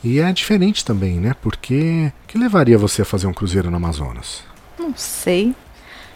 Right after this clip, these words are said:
Speaker 2: Eu sou meio avessa a bichos, né?
Speaker 1: Pois é.
Speaker 2: Insetos.
Speaker 1: Aí
Speaker 2: Não
Speaker 1: eu,
Speaker 2: bichos, tá, gente?
Speaker 1: aí eu
Speaker 2: Deixando
Speaker 1: te digo o
Speaker 2: claro, eu
Speaker 1: seguinte.
Speaker 2: gosto de bichos,
Speaker 1: É.
Speaker 2: mas os insetos me acham.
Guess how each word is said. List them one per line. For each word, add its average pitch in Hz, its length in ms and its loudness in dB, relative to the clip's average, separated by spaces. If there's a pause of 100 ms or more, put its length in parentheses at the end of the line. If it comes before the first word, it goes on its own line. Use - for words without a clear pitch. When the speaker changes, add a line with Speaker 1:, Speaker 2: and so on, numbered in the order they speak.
(120)
Speaker 2:
Eu 233 80 -2
sou 277 200 -4
meio 262 200 2
avessa 254 800 2
a - 100 0
bichos, 233 600 -4
né? 190 80 0
Speaker 1:
Pois 170 200 4
é. - 40 4
Speaker 2:
Insetos. - 800 -2
Speaker 1:
Aí 208 80 -10
Speaker 2:
Não 233 100 6
Speaker 1:
eu, - 100 6
Speaker 2:
bichos, 208 400 -2
tá, 185 160 -2
gente? 180 320 -6
Speaker 1:
aí 131 160 6
eu 147 100 8
Speaker 2:
Deixando 185 200 0
Speaker 1:
te - 60 -6
digo - 80 4
o - 20 4
Speaker 2:
claro, 170 120 2
eu 165 40 0
Speaker 1:
seguinte. 180 180 0
Speaker 2:
gosto 196 240 4
de 220 80 -4
bichos, 196 440 -6
Speaker 1:
É. - 20 -6
Speaker 2:
mas 185 240 -2
os 190 240 -6
insetos 196 540 -4
me 214 120 0
acham. 180 480 -2